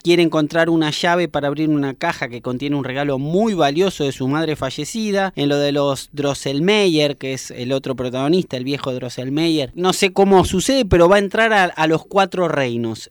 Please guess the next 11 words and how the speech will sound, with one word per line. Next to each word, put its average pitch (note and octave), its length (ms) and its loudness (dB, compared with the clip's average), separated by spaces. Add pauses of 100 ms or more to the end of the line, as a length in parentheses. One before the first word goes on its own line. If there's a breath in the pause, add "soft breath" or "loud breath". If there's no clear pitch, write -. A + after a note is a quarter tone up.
Va A#3 60 4
a A3 40 4
estar C4+ 200 0
esta A3 240 -2
semana F#3+ 500 0 (120)
a F3+ 100 0
las F#3 180 2
diecisiete G3 680 -4
cuarenta E3 360 -4
y C#3+ 60 -8
cinco. A#2+ 400 -12